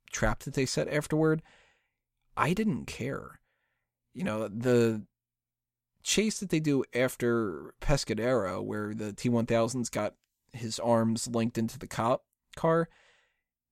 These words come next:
was so much more thrilling to me than watching the f-, little flips and the shooting and stuff that they did in this movie. It was kind of less is more.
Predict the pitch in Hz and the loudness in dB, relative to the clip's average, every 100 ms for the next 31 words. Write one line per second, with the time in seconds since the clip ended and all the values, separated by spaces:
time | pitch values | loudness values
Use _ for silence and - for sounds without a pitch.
0 | - 139 135 - 156 170 170 143 135 - | 2 4 4 2 2 0 0 2 2 0
1 | 123 113 117 135 156 156 160 131 117 113 | 0 2 2 0 0 0 0 0 0 2
2 | 113 110 - 113 110 107 - _ _ - | 2 0 0 0 0 -2 -6 _ _ -14
3 | 117 110 107 101 - - - 147 120 107 | -6 -4 -4 -6 -12 -18 -10 0 2 2
4 | - 120 113 - 107 104 - 110 113 110 | -2 -2 -2 -2 -2 -2 -4 -2 -2 -2
5 | 107 110 113 - 110 113 104 107 101 104 | -4 -4 -4 -4 -4 -6 -6 -6 -6 -8
6 | - 117 107 107 127 - 165 135 131 151 | -8 -6 -4 -4 -4 -2 -2 0 0 2
7 | 123 113 95 71 - | 0 -2 -4 -6 -10